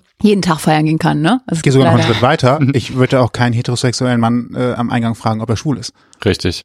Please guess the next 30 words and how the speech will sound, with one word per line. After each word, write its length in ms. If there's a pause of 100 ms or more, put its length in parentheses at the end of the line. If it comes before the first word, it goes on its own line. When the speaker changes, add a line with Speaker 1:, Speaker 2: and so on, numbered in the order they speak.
(100)
Speaker 1:
Genau. 240
Speaker 2:
Also 180
den 100
lasse 140
ich 80
ja 120
auch 140
trotzdem 420
mitgehen. 340
Und 40
es 100
gibt 160
tatsächlich 360
welche, 240
die 60
Speaker 1:
Genau. 120
Speaker 2:
halt 140
einfach 180
mit 140
feiern 280
gehen, 80
weil 120
sie 40
sagen, 160
ja, 120
ist 120
lustig, 360
macht 160
Spaß 360
und, 280